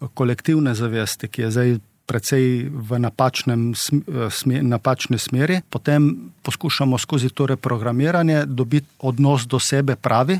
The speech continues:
do moškega, ženskega, ki bo potem lahko peljal v pravilni odnos do nasprotnega spola na fizičnem nivoju. Ker dokler mi v sebi ne zgradimo ta pravih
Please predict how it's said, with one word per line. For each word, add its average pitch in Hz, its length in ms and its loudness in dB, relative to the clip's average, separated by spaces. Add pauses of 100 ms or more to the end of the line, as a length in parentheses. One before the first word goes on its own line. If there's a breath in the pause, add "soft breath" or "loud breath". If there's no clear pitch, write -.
(120)
do 127 180 0
moškega, 120 480 -2
ženskega, 143 640 -2 (240 loud breath)
ki 190 160 0
bo 165 80 2
potem 147 520 0
lahko 135 360 -2
peljal 120 520 0 (120)
v 123 80 -2
pravilni 135 500 2
odnos 120 420 -2
do 120 120 -4
nasprotnega 120 640 -2
spola 123 340 -4
na 117 140 -2
fizičnem 123 520 0
nivoju. 110 440 -4 (160)
Ker 117 160 -8
dokler 135 340 -2
mi 131 220 2 (160)
v 113 80 -8
sebi 160 340 0
ne 135 140 4
zgradimo 117 640 -2 (200 soft breath)
ta - 120 -10
pravih 120 420 0